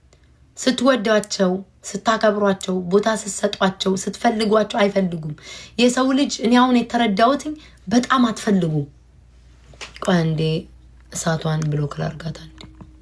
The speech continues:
እንዳትመጭ እሺ፣ ሁለተኛ እዚህ ቤት። መድኃኒዓለም በቤትሽ እሳት ይልቀቅብሽ ወንድም ከሆንኩ። እ፣ ሰውን፣ የሰውን ልጅ <laughs> የሰውን ልጅ አያለው እኮ እኔ እንትንም ብልም በወዲያው ነው የምቦልካቸው።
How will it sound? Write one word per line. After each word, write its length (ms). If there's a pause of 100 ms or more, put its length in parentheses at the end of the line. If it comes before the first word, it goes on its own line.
(840)
እንዳትመጭ 520
እሺ፣ 200
ሁለተኛ 500
እዚህ 220
ቤት። 180 (640)
መድኃኒዓለም 520
በቤትሽ 400
እሳት 320
ይልቀቅብሽ 640
ወንድም 380
ከሆንኩ። 300 (1500)
እ፣ 100 (1400)
ሰውን፣ 380
የሰውን 420
ልጅ 180 (560)
<laughs> 560
የሰውን 380
ልጅ 180
አያለው 420
እኮ 180
እኔ 120 (340)
እንትንም 380
ብልም 240
በወዲያው 420
ነው 100
የምቦልካቸው። 680